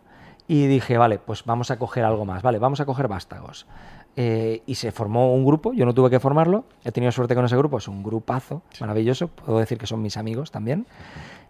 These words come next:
Speaker 1: Eh,
Speaker 2: ¿Está Mago Dantes ahí?
Speaker 1: Mago
Speaker 2: Sí,
Speaker 1: Dantes.
Speaker 2: sí, sí, está Mago Dantes, Rodri y me faltan dos, pero no sé quién son, no me acuerdo,
Speaker 1: Está
Speaker 2: tío.
Speaker 1: Carlos Sepuku.
Speaker 2: Vale. Fu,
Speaker 1: Y está,
Speaker 2: menuda
Speaker 1: eh,
Speaker 2: mesa.
Speaker 1: y está Enrique.
Speaker 2: Fua, pues tienes ahí a,
Speaker 1: Sí.
Speaker 2: vamos.
Speaker 1: Claro, claro. Además
Speaker 2: Un
Speaker 1: ellos se
Speaker 2: cuarteto
Speaker 1: im-, se
Speaker 2: espectacular.
Speaker 1: implican
Speaker 2: Sí, sí, sí.
Speaker 1: mogollón,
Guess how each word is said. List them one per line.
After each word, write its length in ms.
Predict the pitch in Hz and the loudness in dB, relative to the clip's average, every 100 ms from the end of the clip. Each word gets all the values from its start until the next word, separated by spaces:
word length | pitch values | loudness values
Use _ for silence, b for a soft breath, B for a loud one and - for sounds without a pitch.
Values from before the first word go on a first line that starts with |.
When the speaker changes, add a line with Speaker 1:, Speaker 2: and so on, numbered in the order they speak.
| - | -6
Speaker 1:
Eh, 640 | 131 123 117 110 110 110 107 | -2 0 0 0 -2 -2 -4
Speaker 2:
¿Está 200 | 104 107 | -6 -6
Mago 200 | 107 120 | -6 -6
Dantes 380 | 113 98 127 - | -6 -10 -12 -10
ahí? 300 | 110 175 269 | -8 -8 -6
Speaker 1:
Mago 200 | - 87 | -8 -6
Speaker 2:
Sí, 40 | |
Speaker 1:
Dantes. 460 | 80 76 107 131 147 | -8 -6 -2 0 -2
Speaker 2:
sí, 60 | - | -6
sí, 60 | |
está 180 | 113 107 | -12 -12
Mago 180 | 104 104 | -10 -10
Dantes, 320 | 104 139 139 | -8 -6 -6
Rodri 1160 | 120 131 147 165 160 101 95 92 95 95 95 98 | -6 -6 -4 -4 -4 -8 -10 -14 -14 -14 -14 -14
y 40 | |
me 120 | 101 104 | -14 -14
faltan 320 | 107 107 92 | -14 -14 -14
dos, 100 | 98 | -14
pero 100 | - 90 | -14 -18
no 40 | |
sé 140 | 87 | -18
quién 120 | 87 87 | -20 -20
son, 140 | 87 | -20
no 60 | 98 | -18
me 100 | 92 | -16
acuerdo, 140 | 87 | -12
Speaker 1:
Está 260 | 104 104 107 | -10 -6 -6
Speaker 2:
tío. 80 | 107 | -2
Speaker 1:
Carlos 300 | 110 117 117 | -4 -2 -6
Sepuku. 480 | 127 147 - 165 180 | -8 -8 -8 -10 -8
Speaker 2:
Vale. 260 | 117 87 85 _ _ _ _ | -12 -12 -16 _ _ _ _
Fu, 160 | - | -4
Speaker 1:
Y 80 | 139 | 0
está, 220 | 120 98 110 | 0 0 -2
Speaker 2:
menuda 140 | 110 | 0
Speaker 1:
eh, 40 | 107 | -2
Speaker 2:
mesa. 180 | 104 - | -4 -4
Speaker 1:
y 80 | 117 | -4
está 180 | 104 104 | -2 -6
Enrique. 360 | 95 90 - - _ - | -6 -10 -14 -20 _ -16
Speaker 2:
Fua, 300 | - 110 - - _ | -14 -14 -16 -20 _
pues 200 | 90 85 | -16 -14
tienes 260 | - 104 104 | -12 -12 -12
ahí 200 | 101 107 | -12 -10
a, 180 | 107 101 | -8 -6
Speaker 1:
Sí. 80 | |
Speaker 2:
vamos. 300 | 107 98 101 - B B | -6 -6 -10 -18 B B
Speaker 1:
Claro, 200 | - 117 | -2 0
claro. 340 | 113 127 113 98 | 2 4 2 0
Además 260 | 104 104 113 | -4 -2 -2
Speaker 2:
Un 60 | 123 | 0
Speaker 1:
ellos 140 | 127 | 0
se 140 | - | 0
Speaker 2:
cuarteto 480 | 127 127 123 127 123 | 2 2 2 2 2
Speaker 1:
im-, 20 | 127 | 2
se 40 | |
Speaker 2:
espectacular. 640 | 123 117 110 - 127 120 117 | 2 -2 -6 0 0 2 0
Speaker 1:
implican 440 | 110 131 131 127 | 0 2 2 2
Speaker 2:
Sí, 40 | 123 | 2
sí, 40 | |
sí. 20 | 127 | 4
Speaker 1:
mogollón, 880 | 131 135 139 151 156 156 156 156 | 6 6 6 4 6 6 4 2